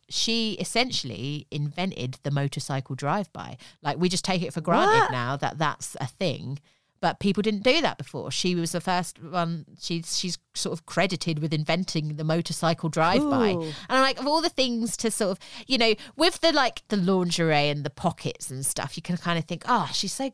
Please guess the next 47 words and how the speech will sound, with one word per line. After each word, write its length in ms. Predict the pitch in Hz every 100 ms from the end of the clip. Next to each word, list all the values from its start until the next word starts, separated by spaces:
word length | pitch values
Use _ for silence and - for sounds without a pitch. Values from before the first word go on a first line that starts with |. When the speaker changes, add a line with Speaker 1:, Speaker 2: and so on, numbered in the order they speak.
| -
Speaker 1:
like, 200 | 180 170
that's 180 | 180 147
clever, 300 | - 247 202
that's 200 | 160 135 -
innovative." 640 | 214 175 151 - 95 156
Like, 20 | 190
Speaker 2:
Yeah. 160 | 185 151 - _ _ -
Speaker 1:
but, 140 | 147
like, 240 | 117 143 -
this 300 | 185 294 -
is 200 | 92 123
fucking 480 | - 147 - 123 123 _ _
dark. 420 | - 190 311 - -
Speaker 2:
Yeah. 400 | 190 196 208 165 - _ _
Speaker 1:
But, 200 | 247 262
like, 200 | 269 -
once 200 | 277 247
again, 420 | 269 311 226 165
there's 160 | 196 247
so 300 | - 320 311
much 220 | 294 233
collateral 400 | - 254 - 226
damage 360 | 214 214 196 160
from 140 | 160
drive-bys 480 | 147 139 135 131 131
all 200 | - 107
the 60 | 180
time. 400 | - 185 143 120
And 180 | 120 196
Speaker 2:
Yeah, 160 | 190
Speaker 1:
so 80 | 180
Speaker 2:
it's 200 | 165 -
not 60 | 240
Speaker 1:
she 60 | -
Speaker 2:
very 80 | 214
Speaker 1:
don't 100 | 208
give 20 |
a 40 |
sh-, 80 | -
Speaker 2:
accurate, 320 | - 165 165
is 80 | 185
Speaker 1:
she 60 | 175
Speaker 2:
it? 20 |
Speaker 1:
don't 120 | 311 294
give 100 | 285
a 20 |
shit, 460 | - - 262 131